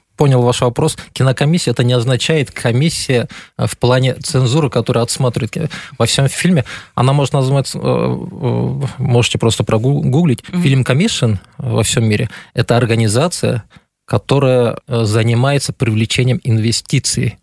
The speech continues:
Speaker 1: То есть
Speaker 2: Ага.
Speaker 1: это не комиссия, которая в смысле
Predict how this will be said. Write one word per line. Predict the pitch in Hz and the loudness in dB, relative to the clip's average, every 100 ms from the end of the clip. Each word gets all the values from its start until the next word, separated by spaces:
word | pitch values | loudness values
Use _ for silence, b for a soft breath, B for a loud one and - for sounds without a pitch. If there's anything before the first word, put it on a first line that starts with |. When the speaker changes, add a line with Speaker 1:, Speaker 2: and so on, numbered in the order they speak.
| _ | _
Speaker 1:
То | 180 | -2
есть | 156 | 0
Speaker 2:
Ага. | 143 156 | 0 0
Speaker 1:
это | 123 139 | 0 0
не | 123 135 | 0 0
комиссия, | - 139 185 - 139 | 0 0 0 0 -2
которая | 135 117 135 123 120 B B | 0 0 0 0 -2 B B
в | - | -10
смысле | - 123 135 - 127 123 | -2 2 2 0 0 0